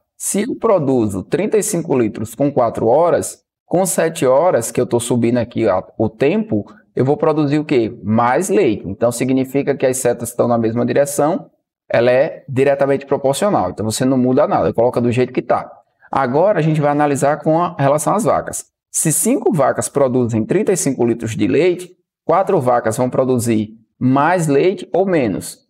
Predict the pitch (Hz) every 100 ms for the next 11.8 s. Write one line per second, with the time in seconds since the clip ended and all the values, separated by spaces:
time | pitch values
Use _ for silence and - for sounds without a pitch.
0 | - 107 123 131 139 123 123 113 120 135
1 | 139 - 117 123 143 117 123 135 - 214
2 | - _ _ - 156 160 214 - - 180
3 | 170 156 143 156 160 - 143 151 143 143
4 | 156 135 123 143 160 170 120 131 - _
5 | _ _ 123 127 - 127 151 - 135 80
6 | - - 117 131 - 123 123 - 123 120
7 | 123 120 120 123 123 139 - 143 170 -
8 | 139 127 139 135 135 135 131 127 147 180
9 | 147 90 - _ _ _ _ _ - -
10 | - 143 180 175 196 - 143 143 156 175
11 | 175 - - 131 123 104 -